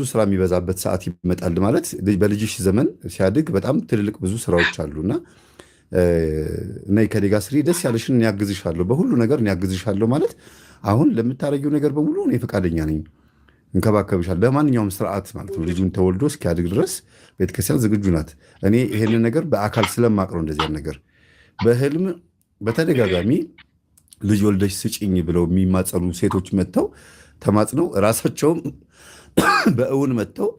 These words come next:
እ፣ ጠይቀዋል። እንደገናም ደግሞ የቤተክርስቲያን ምሳሌ ሆኖ መጽሐፍ ላይም አንብቤያለሁ። እጅግ በጣም ነጭ ልብስ የለበሰች ሴት መጥታ «እባክሽን የምትወልጂው ልጅ ለባሌ ስጭልኝ» ብላ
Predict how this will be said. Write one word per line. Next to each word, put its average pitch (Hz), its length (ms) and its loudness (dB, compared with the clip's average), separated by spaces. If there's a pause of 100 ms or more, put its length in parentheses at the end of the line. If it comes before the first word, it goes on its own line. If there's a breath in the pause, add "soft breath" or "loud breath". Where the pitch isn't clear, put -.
(540 soft breath)
እ፣ 98 100 0 (480)
ጠይቀዋል። 113 580 2
እንደገናም 113 420 2
ደግሞ 139 160 0
የቤተክርስቲያን 117 600 0
ምሳሌ 98 340 -2
ሆኖ 104 200 0
መጽሐፍ 101 300 0
ላይም 101 180 2
አንብቤያለሁ። 82 580 -6 (760)
እጅግ 107 260 2
በጣም 107 260 0
ነጭ 101 200 0
ልብስ 101 200 -2
የለበሰች 95 440 0
ሴት 113 180 -2
መጥታ 110 220 0 (600 loud breath)
«እባክሽን 98 520 0 (160)
የምትወልጂው 104 540 0
ልጅ 135 160 -2
ለባሌ 87 360 2
ስጭልኝ» 76 460 -8 (600)
ብላ 95 240 2